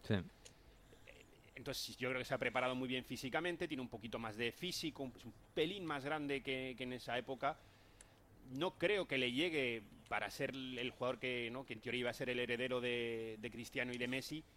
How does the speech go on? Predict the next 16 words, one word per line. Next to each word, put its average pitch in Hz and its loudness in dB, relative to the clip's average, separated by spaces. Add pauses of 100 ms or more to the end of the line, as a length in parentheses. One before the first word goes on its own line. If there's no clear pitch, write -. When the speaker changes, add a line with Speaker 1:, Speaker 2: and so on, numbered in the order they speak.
(440)
Speaker 2:
pero 117 0
sí 180 2
está 185 4
en 175 4
un 151 0
muy 151 4
buen 135 2
nivel 165 4
y, 151 0
y, 120 2
y, 107 0 (280)
además 120 0
yo 131 -2
creo 165 0
que 147 2
en, 117 -4